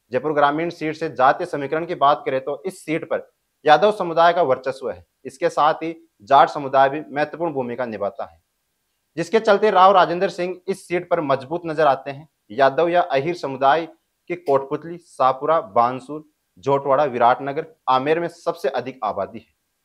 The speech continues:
और तीन लाख से अधिक आबादी के साथ ही फुलेरा और जमवारामगढ़ में महत्वपूर्ण है, जो जयपुर ग्रामीण लोकसभा चुनाव का पलड़ा राव राजेंद्र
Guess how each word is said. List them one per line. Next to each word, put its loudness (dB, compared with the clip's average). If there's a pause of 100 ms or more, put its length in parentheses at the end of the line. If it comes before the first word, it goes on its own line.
(300)
और 4 (140)
तीन -2
लाख 4
से -6
अधिक -4
आबादी 0
के -6
साथ 0
ही -16
फुलेरा -2 (220)
और 4
जमवारामगढ़ 4
में -4
महत्वपूर्ण -6
है, -20 (680)
जो 0
जयपुर 2
ग्रामीण 4
लोकसभा 0
चुनाव 2
का 0
पलड़ा 0
राव 4
राजेंद्र 0